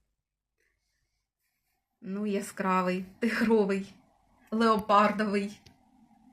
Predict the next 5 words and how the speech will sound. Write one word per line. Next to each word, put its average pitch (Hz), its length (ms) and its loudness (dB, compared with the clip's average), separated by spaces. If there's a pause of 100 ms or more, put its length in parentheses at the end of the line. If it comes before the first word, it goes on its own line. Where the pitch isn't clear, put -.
(3500)
Продовжують 214 520 0
квітнути 190 680 -2
мої 196 220 2
голландські 196 540 0
красуні. 269 680 -2